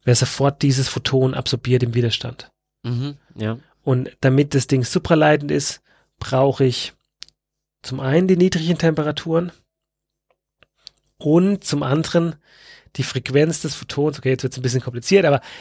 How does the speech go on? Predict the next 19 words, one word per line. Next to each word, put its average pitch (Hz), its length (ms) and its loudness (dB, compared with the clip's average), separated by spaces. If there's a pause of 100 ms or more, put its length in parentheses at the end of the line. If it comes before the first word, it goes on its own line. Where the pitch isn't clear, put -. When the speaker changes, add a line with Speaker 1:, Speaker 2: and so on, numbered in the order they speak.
Speaker 1:
die 156 200 2
Frequenz 165 380 4
des 143 140 -2
Photons 156 520 0
ist 143 300 -2
Mikrowelle. 190 580 0 (920)
Speaker 2:
Okay. 127 240 0 (240)
Speaker 1:
Und 156 200 2 (160)
wenn - 80 -20
ich - 240 -20
quasi - 360 -6
in 147 100 -2
der 160 140 -2
Umgebung 147 680 2 (420)
nicht 151 320 0
thermische 160 480 2
Mikrowellenphotonen 131 1000 -2
haben 113 180 -6
will, 107 180 -10